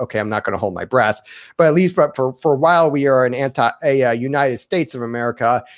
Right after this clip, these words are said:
It'd be nice if, if the, uh, all levels, uh, of, uh, government, you know,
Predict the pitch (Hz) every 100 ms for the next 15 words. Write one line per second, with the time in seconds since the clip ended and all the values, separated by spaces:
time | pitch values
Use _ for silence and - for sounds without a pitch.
0 | - 170 151 170 165 175 185 - 147 -
1 | - 165 _ 139 135 131 117 - 160 147
2 | 151 180 147 139 127 131 - 151 - 147
3 | 127 120 117 101 165 143 117 110 104 _
4 | _ _ _ 160 151 131 131